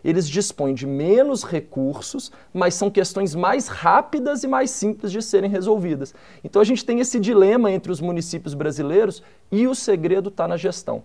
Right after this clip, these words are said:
Com a mesma quantidade de recursos, a gente acelerar e melhorar os resultados para essas redes municipais.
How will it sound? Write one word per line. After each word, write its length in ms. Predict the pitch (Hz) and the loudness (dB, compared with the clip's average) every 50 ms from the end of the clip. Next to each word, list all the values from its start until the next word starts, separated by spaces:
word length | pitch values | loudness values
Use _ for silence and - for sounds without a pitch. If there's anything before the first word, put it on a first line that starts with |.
| - | -8
Com 80 | - 214 | -4 -4
a 80 | 185 180 | -2 -2
mesma 500 | 165 156 165 202 247 302 320 262 294 254 | -2 -2 -2 0 0 0 0 -2 -2 -2
quantidade 560 | 262 226 220 220 214 175 160 170 170 160 151 | -2 -4 -4 -4 -4 -2 0 2 0 0 -2
de 100 | 143 156 | -6 -8
recursos, 640 | 151 165 143 - - - 165 190 202 - - - | -6 -6 -8 -8 -8 -6 -6 -6 -6 -8 -8 -8
a 60 | 160 | -6
gente 240 | 160 170 175 165 - | -6 -6 -8 -8 -10
acelerar 920 | 170 165 - - - - 202 214 233 233 226 214 196 175 160 170 196 - - - - - - | -10 -10 -12 -12 -2 0 0 0 2 2 2 2 2 4 4 4 2 0 -2 -10 -20 -12 -6
e 80 | 190 | 0
melhorar 360 | 196 196 190 190 185 175 165 | 2 2 2 2 2 0 -2
os 100 | 170 165 | -2 -4
resultados 580 | - - 175 165 180 190 - - 151 143 143 - | -4 -6 -6 -6 -6 -8 -4 -4 -2 -4 -4 -6
para 160 | - 175 165 | -8 -6 -4
essas 320 | 156 151 147 - 175 160 - | -4 -4 -4 -4 -6 -8 -8
redes 360 | - - 147 147 147 139 143 | -8 -4 -4 -4 -4 -4 -8
municipais. 720 | 156 151 - - - - - - - - - - - | -10 -10 -10 -12 -12 -12 -10 -10 -10 -10 -12 -16 -20